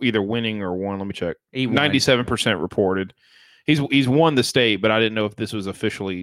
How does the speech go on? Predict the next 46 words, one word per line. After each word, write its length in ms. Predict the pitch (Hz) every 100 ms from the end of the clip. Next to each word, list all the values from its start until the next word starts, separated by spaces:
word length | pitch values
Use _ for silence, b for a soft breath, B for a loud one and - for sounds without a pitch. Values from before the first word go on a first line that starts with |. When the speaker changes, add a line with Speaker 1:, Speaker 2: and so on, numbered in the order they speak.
| 98 101
Speaker 1:
done 240 | 104 98
and 140 | 87
over. 320 | 90 92 90 87
But, 240 | 95 87 _ _ _ _ -
um, 240 | 120 104
Speaker 2:
Yeah, 120 | 127 120
I 40 |
think 160 | 165 139
they've 160 | 127
already 160 | 123 110
called 280 | - 107 98
that 120 | 82
Wy-, 220 | 95 -
the 140 | 95 98
Wyoming 380 | 95 95 90 80 180
Speaker 1:
they, 120 | 180
Speaker 2:
state. 120 | -
Speaker 1:
they've 180 | 160 147
called 220 | 170 151
it 60 | 123
Wyoming. 360 | 120 113 113
I 60 | 110
didn't 160 | 113
know 80 | 113
if 100 | 104
all 120 | 104
the 80 | 98
reporting 440 | 85 - 107 85 71
was 120 | -
done. 200 | 82 87
There's 140 | 104
Speaker 2:
Okay. 100 | 127
Speaker 1:
ninety-seven 380 | 113 101 - 92
percent 260 | - 98 -
reported, 420 | - 92 87 92
but 160 | 110 - _ _ _ _ -
he's, 220 | 170 151
uh, 80 | 143
he's 260 | 135 127
winning 380 | 120 135 120 110
seventy 360 | - 131 120 107
percent 300 | - 120 -
to 60 |
twenty-six 420 | - 107 95 127
percent. 320 | - - 101 92
Yeah, 180 | 101